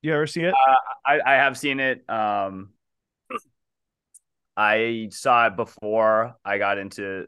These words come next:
Speaker 2: <laughs> Marlon
Speaker 1: Mm-hmm.
Speaker 2: Brando, but yeah, very powerful movie. Um, you know, obviously I saw it knowing the Stella line, but
Speaker 1: Mm-hmm.
Speaker 2: seeing what led up to it and just, uh, you know, <laughs> has, how <laughs> awful his life is.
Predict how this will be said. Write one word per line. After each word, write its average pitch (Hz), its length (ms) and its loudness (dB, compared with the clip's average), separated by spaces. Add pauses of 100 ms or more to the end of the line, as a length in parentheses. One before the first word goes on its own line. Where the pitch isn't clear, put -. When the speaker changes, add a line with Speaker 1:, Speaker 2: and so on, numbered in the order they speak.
(120)
Speaker 2:
<laughs> - 160 -20
Marlon - 200 -14
Speaker 1:
Mm-hmm. 104 360 -4
Speaker 2:
Brando, 101 380 -6
but 95 260 -4 (320)
yeah, 92 340 0
very 120 200 2
powerful 110 380 -2
movie. 101 520 -10 (300)
Um, 101 300 0
you 135 100 -8
know, 117 100 2
obviously 107 460 -2
I 104 60 0
saw 101 340 -2
it 95 80 -10 (480)
knowing 101 560 -2
the 90 260 -8
Stella 101 460 -6
line, 98 440 -6 (300)
but 120 140 -2
Speaker 1:
Mm-hmm. 135 100 -6
Speaker 2:
seeing 123 240 0
what 120 180 -6
led 110 160 2
up 98 180 0
to 113 200 -6
it 117 220 -2
and 95 260 -4
just, 95 300 -12 (200)
uh, 139 120 0 (100)
you 113 120 -8
know, 98 260 -4 (600)
<laughs> - 640 -12
has, 104 440 -6 (680)
how 113 500 2
<laughs> - 60 -20
awful 127 380 0
his 127 180 0
life 127 460 0
is. 139 340 0